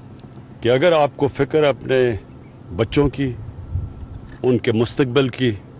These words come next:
जो भी ये देख रहे हैं, आपको इसमें कम अज़ कम एक दरख्त लगाना चाहिए और फिर उसको,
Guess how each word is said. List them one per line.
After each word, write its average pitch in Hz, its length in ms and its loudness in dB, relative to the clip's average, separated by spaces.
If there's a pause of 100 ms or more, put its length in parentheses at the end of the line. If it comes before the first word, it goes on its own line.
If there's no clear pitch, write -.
(540)
जो 147 380 4
भी 220 160 0
ये 220 80 4
देख 160 280 0
रहे 147 200 0
हैं, 139 360 0
आपको 131 400 0
इसमें 127 400 0 (640)
कम 202 180 4
अज़ 196 100 2
कम 175 220 4
एक 151 200 2
दरख्त 143 280 0
लगाना 139 360 2
चाहिए 143 240 -2
और 156 80 2
फिर 147 180 -2
उसको, 165 260 0